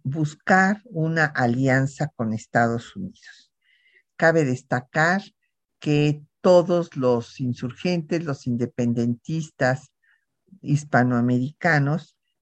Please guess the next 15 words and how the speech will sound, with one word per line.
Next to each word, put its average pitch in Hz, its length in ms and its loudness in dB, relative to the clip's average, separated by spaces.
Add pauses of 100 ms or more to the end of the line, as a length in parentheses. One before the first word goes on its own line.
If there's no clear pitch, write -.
vieron 170 840 0 (260)
en 120 220 0
Estados 156 640 -2
Unidos 143 720 0 (760)
a 135 260 6
una 170 420 -2
especie 151 720 -2
de 127 200 0
hermano 135 560 0
mayor 127 560 2
que 156 120 -4
se 147 160 -2
había 135 360 0
independizado 135 1200 0
primero 117 640 -6